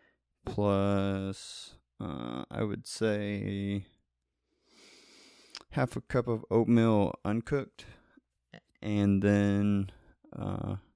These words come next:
my vitamins for the day. Uh, and then, yeah. Uh,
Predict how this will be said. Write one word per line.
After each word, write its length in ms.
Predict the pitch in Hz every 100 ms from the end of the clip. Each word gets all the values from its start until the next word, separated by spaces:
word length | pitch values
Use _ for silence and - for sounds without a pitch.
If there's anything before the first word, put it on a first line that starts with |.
| _ _ _ _ _ _ -
my 100 | 98
vitamins 800 | 95 95 101 98 95 95 - - _ _ _ _
for 120 | 101
the 120 | 98
day. 360 | 92 95 95 98 _ _ _ _ _ _ _ _ -
Uh, 480 | 90 90 67 - 113 - _ _ _ _ _ _ _ _ _ _ _ _ _
and 300 | - 104 98
then, 1080 | 95 95 95 98 95 95 95 95 95 95 92 - _ _ _ _ _ _ _ _ _ _ _ _ _ _ _ _
yeah. 240 | - - - - _ _ _ _ - - _ _ _
Uh, 380 | 90 82 62 53